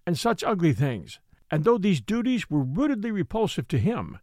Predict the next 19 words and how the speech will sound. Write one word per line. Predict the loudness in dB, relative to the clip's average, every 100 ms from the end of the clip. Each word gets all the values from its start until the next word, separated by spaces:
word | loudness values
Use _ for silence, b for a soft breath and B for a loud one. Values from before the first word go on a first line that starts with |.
| _ _ _
he | -8 -2
always | 0 0
performed | -4 -6 -2 0
them | 0 0
with | -2 -4
precision. | -6 -4 -4 -4 -8 -12 -18 _ _ _ _ _ _ _ _ _
Ruthless | 0 0 2 0
in | 0
the | 0
pursuit | -2 -2 0
of | -2
criminals, | 0 0 0 -2 -6 -12 -18 b
he | 0
was | 2
very | 4 0 2
mild | 0 2 0 0
about | 0 -2 -2
their | -8
punishment. | -4 -4 -4 -10